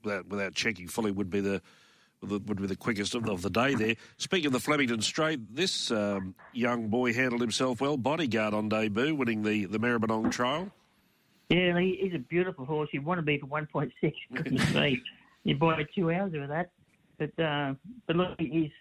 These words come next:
Speaker 2: he's a very tractable horse. He's a very sensible horse, and, uh, he showed that yesterday. The Invincible King got a bit racy
Speaker 1: Mm.
Speaker 2: early, but this bloke's had a really good mindset right from day one, and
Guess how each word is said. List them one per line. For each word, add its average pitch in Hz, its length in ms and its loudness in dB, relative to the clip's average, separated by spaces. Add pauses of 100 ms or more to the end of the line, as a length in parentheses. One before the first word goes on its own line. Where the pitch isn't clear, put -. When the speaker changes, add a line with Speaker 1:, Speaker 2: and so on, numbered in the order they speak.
Speaker 2:
he's 165 180 -2
a 151 80 2
very 170 240 4
tractable 151 500 0
horse. 156 280 0 (600)
He's 147 120 -2
a 143 40 -4
very 151 320 2
sensible 170 480 2
horse, 135 260 0 (120)
and, 135 280 2
uh, 135 120 2
he 131 260 4
showed 151 220 4
that 139 140 0
yesterday. 135 480 -2
The 143 60 2
Invincible 160 540 -2 (120)
King 170 160 2
got 151 80 -2
a - 20 0
bit 147 180 0
racy 151 460 -2 (300)
Speaker 1:
Mm. 113 120 -8
Speaker 2:
early, 156 440 2
but - 140 -6
this 170 220 2
bloke's 143 260 2
had 147 100 2
a 135 60 2
really 151 260 4
good 135 200 0
mindset 135 400 0
right 135 240 0
from 135 100 -8
day 131 180 0
one, 131 280 -4
and 127 160 -8